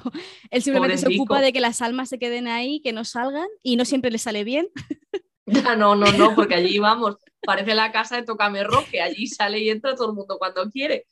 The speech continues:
Speaker 2: Aquí también, te traeré a casa también.
Speaker 1: <laughs> Sí.
Speaker 2: Pero bueno.
Speaker 1: <laughs> A ver, em, vale, están discutiendo en el chat sobre Hades y Perséfone.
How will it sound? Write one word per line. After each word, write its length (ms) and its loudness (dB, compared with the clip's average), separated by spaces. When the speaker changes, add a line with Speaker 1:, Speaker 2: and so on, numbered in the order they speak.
Speaker 2:
Aquí 240 -2
también, 640 0
te 260 2
traeré 320 0
a 60 -2
casa 300 -6
también. 440 -4
Speaker 1:
<laughs> 240 0
Sí. 240 -10
Speaker 2:
Pero 220 0
bueno. 220 -4
Speaker 1:
<laughs> 1160 2
A 160 -8
ver, 280 -8
em, 1080 -2
vale, 220 0
están 260 -2
discutiendo 460 -6
en 60 -6
el 120 -8
chat 180 -8
sobre 240 -6
Hades 200 -2
y 60 -4
Perséfone. 800 0